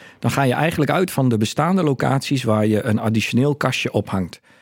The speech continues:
En dan zou je al behoorlijk ver kunnen komen, hoor. Want zeker in stedelijke gebieden denk ik niet dat er een probleem zal zijn als je op alle zendmasten drieënhalf gigahertz hangt. Zendmasten staan, eh, ongeveer vijfhonderd meter tot een kilometer uit elkaar in de steden. En soms zelfs nog iets, eh,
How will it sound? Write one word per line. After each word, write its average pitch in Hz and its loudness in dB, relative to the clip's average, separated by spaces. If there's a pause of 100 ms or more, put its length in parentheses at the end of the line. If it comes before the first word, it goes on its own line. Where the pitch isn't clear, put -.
(160)
En 107 2
dan 131 4
zou 123 2
je 110 2
al 107 2 (100)
behoorlijk 120 2
ver 113 2
kunnen 104 0
komen, 90 0
hoor. 113 2
Want 113 2
zeker 123 0
in 110 2
stedelijke 127 0
gebieden 127 0 (360)
denk 113 2
ik 107 2
niet 139 2
dat 117 0
er 120 2
een 110 2
probleem 113 2
zal 101 0
zijn 101 0
als - -8
je - -6
op 117 -2
alle 113 2
zendmasten 107 -2
drieënhalf 110 0
gigahertz 135 0
hangt. 113 0 (340)
Zendmasten 120 0
staan, 107 0
eh, 104 0
ongeveer 113 0
vijfhonderd 123 0
meter 110 0
tot 104 -2
een 110 2
kilometer 120 2
uit 143 0
elkaar 123 2
in 117 2
de 110 2
steden. 110 0 (460)
En - -6
soms 123 0
zelfs 104 0
nog 113 2
iets, 117 -6
eh, 117 2